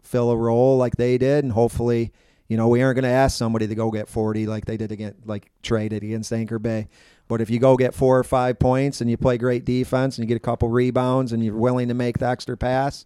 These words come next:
those are the things that we ask of you. And, and I think we figured out that we got some kids that are, that are gonna be willing to accept those roles, especially if we're successful.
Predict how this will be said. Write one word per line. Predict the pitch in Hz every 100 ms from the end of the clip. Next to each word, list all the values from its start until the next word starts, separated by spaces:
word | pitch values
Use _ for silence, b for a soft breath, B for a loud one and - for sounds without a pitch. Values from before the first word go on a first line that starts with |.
| b b b b
those | 117 120 127
are |
the | 120
things | 120 120 117
that | 117
we | 117
ask | 117 120 120 131
of | 127
you. | 139 139
And, | 123 113 110 -
and | 113 113 113 107
I |
think | 113 127 127
we | 127
figured | - 131 127 123
out | 120 123 -
that | 117 -
we | 123 117
got | 117
some | - 117
kids | 120 110
that | 113
are, | 117 113 b b b b b
that | 131 127
are | 131
gonna | 143
be | 131 139
willing | 139 139 135 131
to | 127
accept | - 131 127
those | 131 127 113
roles, | 127 131 127
especially | 110 - 127 127 - 123
if | 113
we're | 120
successful. | - 113 - 104 - -